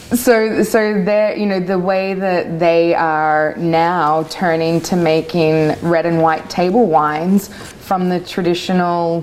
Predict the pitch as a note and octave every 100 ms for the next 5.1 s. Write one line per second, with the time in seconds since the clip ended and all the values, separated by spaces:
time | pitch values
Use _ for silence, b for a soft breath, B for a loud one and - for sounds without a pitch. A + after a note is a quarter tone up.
0 | - - F#3 F3 - E3+ D#3 D#3+ A3 A#3
1 | D#3 B2+ F3+ F3 B B B B - E3
2 | D#3 D3+ D3 D3+ - - - F3+ D#3+ D#3
3 | F3 F3+ F#3 E3+ D#3 D3 - - - E3+
4 | G#3 F3 D3+ D#3 D#3 D#3 D#3 - D#3+ D3+